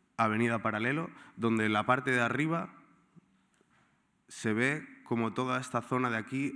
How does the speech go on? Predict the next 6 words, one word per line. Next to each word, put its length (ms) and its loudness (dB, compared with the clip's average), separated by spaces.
está 300 -4
dominada 720 -2
por 180 -2
aparcamientos 760 -2
para 240 0
coches 500 -10